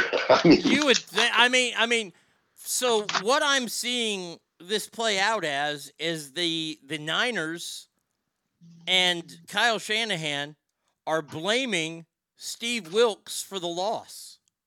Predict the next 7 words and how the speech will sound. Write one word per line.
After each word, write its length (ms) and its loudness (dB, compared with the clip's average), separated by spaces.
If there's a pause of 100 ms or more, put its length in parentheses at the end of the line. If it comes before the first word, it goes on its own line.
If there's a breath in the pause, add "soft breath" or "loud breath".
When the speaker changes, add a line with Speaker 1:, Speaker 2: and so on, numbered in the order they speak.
(2500)
Speaker 1:
Yeah, 320 0
that's 220 -2
Speaker 2:
A-, 400 -6
and 160 -2
by 180 6
the 80 0
way, 300 2